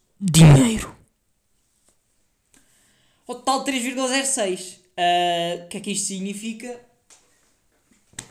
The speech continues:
Que podemos triplicar o nosso dinheiro. Não é? Então, vamos triplicar o nosso dinheiro.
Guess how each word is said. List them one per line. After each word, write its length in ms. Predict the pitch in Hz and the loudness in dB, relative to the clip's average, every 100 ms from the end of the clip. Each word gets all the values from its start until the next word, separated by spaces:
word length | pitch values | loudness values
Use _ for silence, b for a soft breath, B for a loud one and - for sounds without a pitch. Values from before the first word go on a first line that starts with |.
| - _ - - _ _ _ _ _ _ _ _ _ | -20 _ -20 -20 _ _ _ _ _ _ _ _ _
Que 220 | - 196 | -14 -12
podemos 320 | 208 170 147 - | -10 -12 -14 -14
triplicar 680 | - 269 269 277 175 139 | -8 -6 -6 -8 -8 -12
o 60 | 143 | -12
nosso 320 | 127 123 - | -14 -16 -18
dinheiro. 260 | - _ - _ _ _ _ - | -20 _ -20 _ _ _ _ -20
Não 140 | 160 | -16
é? 200 | 143 170 - B B B B _ | -14 -14 -20 B B B B _
Então, 480 | - 220 254 254 - - | -12 -10 -10 -10 -16 -16
vamos 320 | 254 339 285 | -8 -8 -8
triplicar 480 | 302 311 311 285 214 | -12 -12 -10 -6 -6
o 60 | |
nosso 240 | 220 220 - | -6 -10 -10
dinheiro. 300 | 214 170 170 | -12 -14 -16